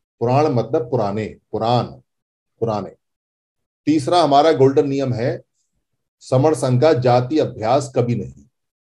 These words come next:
क्योंकि जाति बहुत नई उपज है और समणों की कोई जाति होती नहीं। पहले भी समण संघ में किसी की भी कोई जाति नहीं होती थी, ना ही जाति का जब होती नहीं तो कोई अभ्यास भी नहीं था, वही नियम लिया गया है।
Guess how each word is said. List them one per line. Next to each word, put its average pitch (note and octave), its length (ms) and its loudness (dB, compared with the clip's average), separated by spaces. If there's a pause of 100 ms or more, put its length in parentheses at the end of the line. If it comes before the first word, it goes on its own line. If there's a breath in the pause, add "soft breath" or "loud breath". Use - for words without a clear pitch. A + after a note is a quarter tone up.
(680)
क्योंकि E3+ 260 -4
जाति C#3 460 2
बहुत D3 280 0 (100)
नई C3+ 240 0
उपज D#3 280 2
है D#3 380 2 (100)
और D3 380 -2
समणों C3+ 520 -2
की F3+ 240 -6 (160)
कोई D#3 140 4
जाति B2 360 0
होती C#3 320 -4
नहीं। C3 380 -2 (640)
पहले C3+ 260 6
भी F3 380 -2 (140)
समण C#3+ 340 -4
संघ C3 300 -4
में C#3+ 360 -4 (520)
किसी C#3+ 240 -6
की F3+ 160 -8
भी F3 100 -4
कोई E3 180 2
जाति B2+ 360 0
नहीं C3 200 2
होती D3 200 -4
थी, C3+ 320 -10 (600)
ना A#2+ 160 0
ही C#3+ 220 0
जाति C3 380 2
का D3 480 0 (420)
जब B2 160 -4
होती A#2+ 240 -4
नहीं C#3+ 240 2
तो D3+ 140 -2
कोई C#3 120 0
अभ्यास A2+ 400 -2
भी C#3 100 -8
नहीं C3 240 -4
था, C3 320 0
वही C3 300 -2
नियम D3+ 280 -2
लिया A2+ 240 2
गया A#2+ 220 0
है। C#3 220 -6